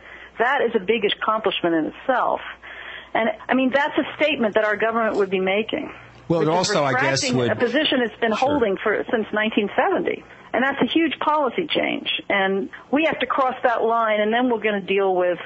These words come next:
Speaker 1: all the, the problems that you're raising of how to set it up and what problems could develop, you know, five years down the road. And the first step is just to see if we can make it happen.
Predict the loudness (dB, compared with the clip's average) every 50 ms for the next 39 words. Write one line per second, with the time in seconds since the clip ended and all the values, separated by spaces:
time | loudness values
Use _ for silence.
0 | -4 0 0 0 2 0 0 -2 -4 -18 -12 -6 -6 -4 -2 0 2 2 2 2
1 | 0 0 0 0 2 2 2 2 2 2 2 2 0 2 2 0 2 2 0 0
2 | 0 0 0 0 0 -2 0 0 0 2 2 2 2 2 0 0 0 0 0 2
3 | 2 2 0 -2 -4 -8 -16 -8 -2 0 0 0 0 -2 -4 -2 -2 -2 0 0
4 | 0 0 0 0 2 0 -2 -4 -6 -4 -2 0 0 0 -2 0 -2 0 0 0
5 | 0 0 0 0 0 0 0 0 0 0 0 0 0 0 2 2 2 2 2 2
6 | 0 0 -2 -4 -8 -14 -14 -14 -14 -14 -14 -16 -16 -8 -2 -2 0 2 2 0
7 | 0 2 0 0 0 2 0 -2 0 0 -2 -2 -2 -6 -4 -2 0 0 2 2
8 | 0 0 0 0 0 0 0 0 0 -2 0 -2 0 -2 -2 -2 -2 -2 -2 -4